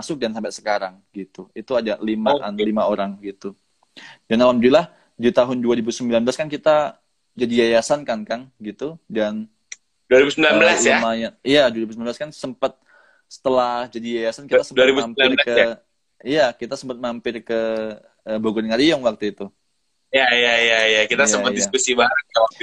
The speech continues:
Speaker 2: itu ya.
Speaker 1: Kita sempat diskusi bareng dan
Speaker 2: Betul.
Speaker 1: alhamdulillah sampai sekarang gitu, Kang. Hmm.
Speaker 2: Kang, kalau boleh tahu nih, Akang sebagai founder ya, apa yang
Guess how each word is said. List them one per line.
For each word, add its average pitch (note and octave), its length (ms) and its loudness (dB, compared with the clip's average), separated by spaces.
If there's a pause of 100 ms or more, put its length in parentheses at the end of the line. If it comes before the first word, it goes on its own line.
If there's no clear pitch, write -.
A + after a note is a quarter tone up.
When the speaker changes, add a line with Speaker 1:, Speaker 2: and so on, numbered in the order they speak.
Speaker 2:
itu A2+ 80 -2
ya. A2 80 4
Speaker 1:
Kita A2+ 160 4
sempat C3 160 2
diskusi A#2 320 0
bareng A#2 600 4 (120)
dan G#2 300 -4 (340)
Speaker 2:
Betul. G#2+ 320 -2
Speaker 1:
alhamdulillah A2 400 -2
sampai A2+ 160 -8
sekarang G2 560 -10
gitu, G2 240 -14
Kang. G2 160 -20 (400)
Hmm. - 160 -20 (1400)
Speaker 2:
Kang, D3 400 -4 (320)
kalau C#3+ 240 4
boleh C#3+ 320 6
tahu B2+ 320 6
nih, A2+ 160 2
Akang C3 240 0
sebagai G#2+ 960 4
founder A2 480 4
ya, G2 200 4 (1160)
apa F3 320 0
yang G2+ 480 0